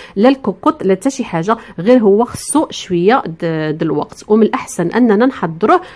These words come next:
في الصباح هكذا، كنكونوا حنايا باقي في، في المطبخ او في الكوزينه هكذا كنعملوا الاعمال ديالنا، فما كنحسوش ب-،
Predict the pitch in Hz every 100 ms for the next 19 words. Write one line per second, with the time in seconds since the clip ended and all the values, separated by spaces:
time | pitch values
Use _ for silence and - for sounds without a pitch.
0 | - - - 202 233 240 196 254 226 220
1 | 202 208 196 185 185 - 240 202 185 175
2 | 277 240 175 180 214 165 185 180 294 220
3 | 185 175 175 180 170 170 175 175 165 175
4 | 170 170 180 285 - - - 180 175 175
5 | 185 - - 320 381 - 208 208 180 170
6 | 165 160 196